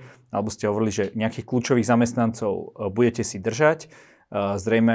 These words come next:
aj tie dlhé výpovedné lehoty s týmto nejakým spôsobom, alebo tieto bonusy s tým nejako súvisia, aby sa tí ľudia úplne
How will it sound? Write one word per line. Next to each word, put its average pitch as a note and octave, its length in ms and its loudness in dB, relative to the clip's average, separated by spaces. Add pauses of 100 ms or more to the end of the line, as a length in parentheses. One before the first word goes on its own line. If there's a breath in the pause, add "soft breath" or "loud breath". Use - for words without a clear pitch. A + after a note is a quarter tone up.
aj - 80 0
tie A2 160 2
dlhé A2 320 2
výpovedné G#2+ 400 2
lehoty A2 400 4
s - 80 -4
týmto A2+ 320 0
nejakým G#2+ 240 0
spôsobom, A#2 560 2
alebo A#2 240 4
tieto A#2+ 320 0
bonusy B2 400 2
s A#2+ 120 0
tým B2 120 2
nejako A#2 320 2
súvisia, A#2+ 640 2 (400 loud breath)
aby A2 320 0
sa A#2+ 160 2
tí B2 80 -2
ľudia B2 320 4
úplne B2 480 2